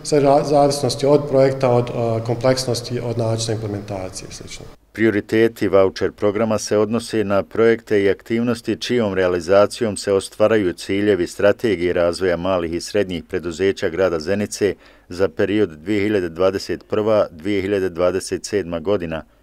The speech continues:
Speaker 2: te dimenzija osam B, inovacijska politika okvirnog zakona o malom biznisu i indeksa politika za mala i srednja preduzeća. Za Zenica Info, Šerif Babić.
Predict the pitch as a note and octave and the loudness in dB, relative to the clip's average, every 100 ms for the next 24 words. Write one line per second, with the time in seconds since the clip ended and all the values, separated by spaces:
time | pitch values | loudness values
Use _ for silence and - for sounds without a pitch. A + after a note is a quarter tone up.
0 | _ _ _ - G#2+ G2+ G2+ G#2+ G#2 G#2+ | _ _ _ 2 2 2 -2 -2 -2 2
1 | F#2+ F#2+ F#2+ G2+ F#2 A2 A2+ G#2 - G#2 | 6 6 4 -2 -2 2 2 2 -2 -6
2 | F#2+ G2 G#2 - F#2+ - F2+ - G2 G2+ | 2 4 4 2 -4 -2 -4 0 -2 -2
3 | G#2+ - - F#2+ G2+ G2 E2+ E2+ D#2 E2 | -6 -4 0 0 0 -2 -4 -4 -4 -2
4 | E2+ - E2+ E2+ E2+ F#2+ D#2+ D#2+ F#2+ G#2 | -2 -4 -6 -6 -2 -2 -2 -4 -6 -6
5 | A2+ - G2+ - _ _ _ F2+ F2+ A2+ | -6 -4 -6 -6 _ _ _ -8 -4 -2
6 | A#2+ A#2 A#2+ - G#2+ A2+ A2+ A2+ - G2+ | -2 -2 -4 -2 -2 -2 -2 -4 -2 -2
7 | F2 F2 F#2+ G#2 G2 F2+ F2+ F2 F2+ - | -2 -4 -2 2 0 0 -4 -2 -4 -6
8 | F2+ E2 D#2 D2+ D2+ - C#2 - _ _ | -8 -6 -6 -6 -6 -8 -10 -12 _ _
9 | _ _ - F2 D#2 G2 F#2 - F#2+ G2 | _ _ -10 -6 -4 -4 -4 -4 -4 -4
10 | G2+ - F#2 F2 D#2+ E2 D#2+ C#2+ - | -6 -4 -4 -4 -2 -2 -2 -6 -14